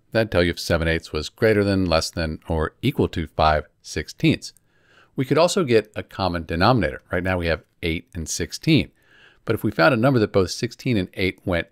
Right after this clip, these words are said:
into, we had the same denominator, we could just compare the numerator and we'd be done. Let's see, eight times two, that would equal sixteen.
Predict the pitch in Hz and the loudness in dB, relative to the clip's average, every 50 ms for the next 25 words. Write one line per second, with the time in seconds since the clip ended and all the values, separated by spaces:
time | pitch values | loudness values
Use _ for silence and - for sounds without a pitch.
0 | _ - 165 196 214 208 - - 85 76 78 - _ _ _ - - 87 80 78 | _ -4 -2 -2 -2 -2 -4 -6 -6 -6 -6 -12 _ _ _ -10 -8 -8 -8 -6
1 | 80 78 - - 90 95 98 101 85 78 80 92 143 170 117 90 80 92 131 - | -8 -8 -4 -2 0 0 0 0 -2 0 2 2 2 2 2 0 -2 -2 -4 -8
2 | _ _ - 80 78 - 101 - 87 82 - - - - 98 95 - - - 78 | _ _ -14 -14 -10 -10 -10 -8 -8 -8 -10 -10 -8 -8 -8 -8 -6 -6 -6 -4
3 | 73 73 73 76 80 127 147 - 76 80 85 110 131 135 90 87 90 87 80 76 | -4 -4 -4 -2 -2 0 2 2 2 0 0 -2 -4 -4 -4 -4 -2 -2 -2 -2
4 | 82 80 73 71 76 73 69 90 110 90 - - _ _ _ _ _ - - - | -2 -2 -2 -2 -4 -2 0 2 0 0 -2 -6 _ _ _ _ _ -20 -20 -20
5 | - _ _ _ _ _ - 165 131 - - - - - 107 82 71 69 - _ | -20 _ _ _ _ _ -12 -10 -10 -8 -6 -6 -2 0 0 0 -2 -6 -10 _
6 | _ - 110 143 - - _ _ _ - - - 113 110 104 98 95 92 90 87 | _ -6 -6 -6 -6 -8 _ _ _ -18 -12 -8 -4 -4 -2 -2 -2 -2 -2 -2
7 | 85 82 80 76 - - - _ _ - - - 214 202 101 82 85 101 _ _ | -2 -4 -6 -8 -10 -12 -16 _ _ -10 -4 0 2 2 4 2 0 -2 _ _
8 | _ _ _ _ _ _ _ _ - 113 156 196 170 98 92 87 - - 92 87 | _ _ _ _ _ _ _ _ -2 -2 0 0 0 0 0 -2 -2 -2 -2 -2
9 | 85 80 76 - _ - - - - - 101 - - - - - - 147 180 127 | -2 -2 -4 -8 _ -14 -12 -10 -6 -6 -6 -6 -6 -12 -10 -6 -2 0 0 0
10 | 85 85 95 120 | 0 -2 -4 -8